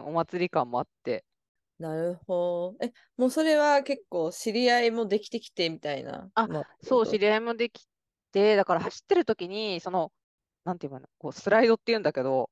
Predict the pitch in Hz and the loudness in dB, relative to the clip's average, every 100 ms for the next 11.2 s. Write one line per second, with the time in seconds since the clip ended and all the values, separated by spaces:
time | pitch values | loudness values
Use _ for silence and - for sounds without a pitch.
0 | _ - 233 311 269 - 156 139 - 139 | _ 2 6 6 4 -2 -4 -4 -4 -8
1 | 190 - 254 196 156 127 175 226 254 240 | -8 -10 -8 -4 -2 2 2 4 4 4
2 | - - 127 - 131 202 247 - 254 262 | 0 -8 -8 -8 -10 -2 -2 2 4 4
3 | 196 143 139 - 151 139 131 127 127 - | 4 0 -8 -14 -10 -6 -4 -2 -4 -4
4 | _ _ - 190 - _ 160 160 147 196 | _ _ -6 -6 -6 _ -2 2 4 2
5 | 180 190 165 175 156 156 151 147 285 285 | 2 2 2 2 2 2 2 2 2 0
6 | 240 277 220 156 - _ _ 170 190 160 | 2 0 0 -2 -6 _ _ -6 -2 -2
7 | 185 185 185 190 - - 180 175 139 - | -2 0 0 -2 -6 -10 -6 -6 -6 -8
8 | 143 165 320 392 392 403 185 170 180 165 | -6 0 0 -2 -2 -2 -2 -6 -6 -4
9 | 131 131 123 131 - _ _ _ - - | -4 -6 -4 -4 -4 _ _ _ -14 -8
10 | 196 196 208 196 277 277 302 165 131 123 | -4 0 2 2 0 -4 -4 -8 -10 -10
11 | - | -16